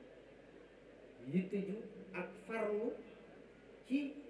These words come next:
am ngërëmul Yàlla. Farlu ci liggéeyal Yàlla.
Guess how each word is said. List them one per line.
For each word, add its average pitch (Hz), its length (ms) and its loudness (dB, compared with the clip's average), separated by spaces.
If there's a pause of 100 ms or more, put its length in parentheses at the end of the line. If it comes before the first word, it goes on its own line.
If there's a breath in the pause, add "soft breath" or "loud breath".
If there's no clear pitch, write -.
am 214 220 8
ngërëmul 190 580 12
Yàlla. 226 420 10 (2250)
Farlu 202 500 6 (880)
ci 254 320 4 (840)
liggéeyal 196 720 12
Yàlla. 131 480 8